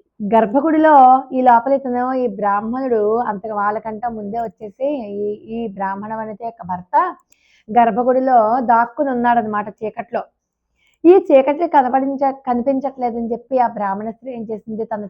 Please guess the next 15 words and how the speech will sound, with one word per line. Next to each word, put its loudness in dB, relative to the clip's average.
చీర -4
కొంగు -8
చింపి -6
ఒత్తిగా -4
చేసి -6
అక్కడ 4
య-, 2
ఈ 0
లోపల 4
ఎక్కడి -2
నుంచో 0
ఒక -4
ఆముదం -4
తెచ్చాడనమాట -6
రాజకుమారుడు. -6